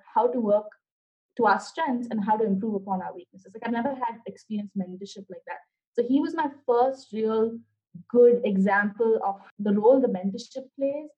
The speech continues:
in motivating and developing young scientists. So because I admired him and I admired the way he was teaching us science, I admired his curiosity, I was inspired to become a scientist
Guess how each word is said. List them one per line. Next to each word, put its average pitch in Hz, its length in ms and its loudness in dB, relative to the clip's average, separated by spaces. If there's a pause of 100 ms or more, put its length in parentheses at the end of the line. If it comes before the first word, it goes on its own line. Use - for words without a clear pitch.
(260)
in 220 120 4
motivating 233 560 0
and 214 120 0
developing 185 520 -2
young 185 260 -10
scientists. 180 680 -20
So - 220 -10 (280)
because 285 360 2
I 262 80 4
admired 208 400 0
him 196 320 -4
and 190 360 -6
I 196 60 -10
admired 196 340 -4
the 220 80 -6
way 202 120 -2
he 202 80 -4
was 190 140 -12
teaching 226 360 -10
us 196 180 -14
science, 185 520 -10
I 175 60 -14
admired 208 360 -4
his 220 160 -8
curiosity, 196 720 -8 (440)
I 196 120 4
was 196 100 0
inspired 190 520 0
to 190 60 -6
become 185 300 -8
a 185 60 -16
scientist 185 560 -20